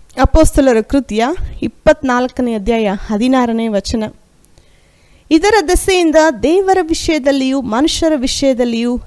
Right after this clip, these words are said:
ನಾನು ನಿರ್ದೋಷಿ ಎಂದು ಸಾಕ್ಷಿ ಹೇಳುವ ಮನಸ್ಸು ನನಗೆ ಯಾವಾಗಲೂ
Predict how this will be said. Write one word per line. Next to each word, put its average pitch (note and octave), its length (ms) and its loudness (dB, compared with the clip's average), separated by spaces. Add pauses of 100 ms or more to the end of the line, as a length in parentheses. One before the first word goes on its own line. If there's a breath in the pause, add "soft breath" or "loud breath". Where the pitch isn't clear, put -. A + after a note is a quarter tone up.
(120)
ನಾನು A#3+ 360 -2
ನಿರ್ದೋಷಿ A#3+ 720 0
ಎಂದು C4+ 400 0
ಸಾಕ್ಷಿ F#4+ 720 -4
ಹೇಳುವ C4 520 0 (640 soft breath)
ಮನಸ್ಸು B3 520 -4
ನನಗೆ C4+ 500 -2
ಯಾವಾಗಲೂ D4 1080 2